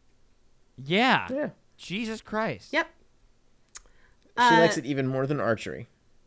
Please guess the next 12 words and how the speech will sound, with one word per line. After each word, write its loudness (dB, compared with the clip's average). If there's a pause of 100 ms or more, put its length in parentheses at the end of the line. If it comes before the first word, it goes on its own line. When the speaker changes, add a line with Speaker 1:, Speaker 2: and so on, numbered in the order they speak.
(280)
Speaker 3:
and -4
she -6 (1000)
is 0
all -2
out -2
of -6
bubblegum. -6 (680)
Uh, 4 (420)
<laughs> -12 (3250)
Speaker 1:
Jesus -4
Christ. 2
Speaker 3:
<laughs> -20